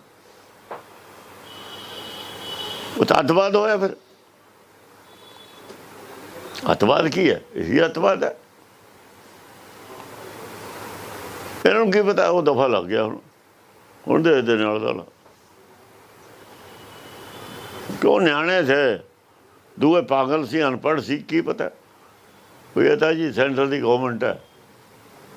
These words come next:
ਤਾਕਤਾਂ ਨੇ ਇਹਨਾਂ ਕੋ, ਮਿਨਿਸਟਰੀਆਂ ਨੇ, ਉਹਨਾਂ ਦੀਆਂ ਗੱਲਾਂ 'ਚ ਆ ਗਏ। ਉਹਨਾਂ ਨੂੰ ਇਹ ਸੀ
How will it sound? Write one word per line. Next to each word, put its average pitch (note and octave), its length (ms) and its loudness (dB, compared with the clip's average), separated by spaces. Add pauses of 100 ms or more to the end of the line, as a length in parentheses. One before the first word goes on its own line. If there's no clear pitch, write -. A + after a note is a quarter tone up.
(760)
ਤਾਕਤਾਂ C#3 440 2
ਨੇ C#3+ 140 2
ਇਹਨਾਂ C#3+ 180 2
ਕੋ, B2 380 -2 (140)
ਮਿਨਿਸਟਰੀਆਂ B2+ 600 0
ਨੇ, A#2 200 -4 (720)
ਉਹਨਾਂ E3 240 2
ਦੀਆਂ C#3 160 2
ਗੱਲਾਂ A#2 300 0
'ਚ G#2+ 80 -6
ਆ B2 120 -2
ਗਏ। - 200 -8 (1500)
ਉਹਨਾਂ G3 220 4
ਨੂੰ F#3 120 4
ਇਹ G3+ 140 4
ਸੀ D3+ 320 -2